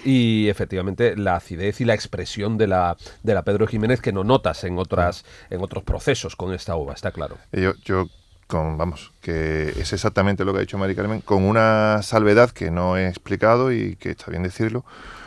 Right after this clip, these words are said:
Speaker 2: Eh, no siempre la, la piel, especialmente después de procesos de sometimiento a la exposición del sol,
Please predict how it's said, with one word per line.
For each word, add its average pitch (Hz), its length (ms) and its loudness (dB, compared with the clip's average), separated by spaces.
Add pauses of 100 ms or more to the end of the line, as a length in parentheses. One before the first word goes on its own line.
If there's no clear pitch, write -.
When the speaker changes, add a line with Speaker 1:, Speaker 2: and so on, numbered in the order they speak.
(240)
Speaker 2:
Eh, 87 500 2
no 113 220 0
siempre 127 460 0 (140)
la, 87 520 -4
la 85 160 -6
piel, 104 480 -2 (160)
especialmente 95 580 -8
después 95 260 -6
de 92 40 -4
procesos 92 520 -8
de 90 220 -2
sometimiento 92 600 -4
a - 20 -4
la 95 60 -6
exposición 92 400 -8
del 98 120 -4
sol, 113 280 -4